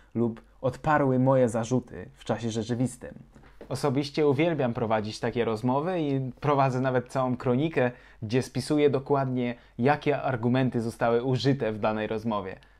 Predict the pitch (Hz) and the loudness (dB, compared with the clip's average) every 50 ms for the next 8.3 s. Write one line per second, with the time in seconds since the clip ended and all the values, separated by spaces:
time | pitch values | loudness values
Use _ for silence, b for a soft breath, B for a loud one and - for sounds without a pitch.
0 | b b b 147 156 160 170 180 175 196 190 180 165 139 - 139 123 139 131 117 | b b b -2 0 0 0 -2 -2 -2 -2 -2 -2 0 0 -2 -2 0 -2 -2
1 | - - 117 113 107 - - - 117 123 127 110 101 92 95 101 - - - - | -2 -2 -2 -2 -2 -4 -4 -2 0 0 0 0 -4 -6 -10 -12 -14 -14 -10 -6
2 | 143 123 135 139 139 147 135 123 135 131 117 123 120 120 123 120 113 113 131 160 | -4 -2 0 0 0 0 -2 0 0 -2 0 0 0 2 2 0 0 0 -2 -2
3 | 156 151 139 131 120 120 139 143 139 139 135 104 90 92 - - b b b b | 0 0 0 0 0 0 0 0 -2 -4 -6 -10 -12 -14 -16 -20 b b b b
4 | b - 110 110 104 113 101 107 - 127 107 117 113 104 104 101 - - 117 110 | b -4 -2 -2 0 -2 -2 -2 0 2 2 2 2 2 -2 -6 -6 -6 -4 -4
5 | 110 104 104 113 95 92 - - - - - - - 143 156 175 190 190 - - | -4 -6 -6 -8 -10 -10 -12 -16 -20 -20 -18 -10 -6 -4 -2 -2 -2 -2 -2 -2
6 | 170 143 147 143 131 127 143 135 120 113 107 107 107 107 - - 123 113 127 131 | -2 2 2 2 2 2 2 2 0 0 -2 -4 -6 -8 -10 -10 -6 -6 -6 -6
7 | - - - 156 147 143 139 131 127 123 117 - - 113 110 113 104 113 107 92 | -4 0 2 4 4 4 4 2 2 0 0 -2 -4 -4 -4 -4 -4 -6 -6 -6
8 | 101 90 87 82 - - | -6 -8 -8 -10 -16 -18